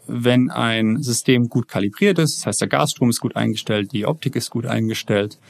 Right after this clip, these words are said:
ähm, das verwendete Pulver ist das gleiche und der Laserspot ist vergleichbar,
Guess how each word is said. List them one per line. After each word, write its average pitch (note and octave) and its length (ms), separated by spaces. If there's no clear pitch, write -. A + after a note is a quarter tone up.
ähm, G#2+ 300
das - 140
verwendete A2+ 360
Pulver E3 300
ist A#2 100
das - 140
gleiche A2+ 420
und A2 240
der G#2+ 460
Laserspot C3 600
ist - 100
vergleichbar, G#2+ 680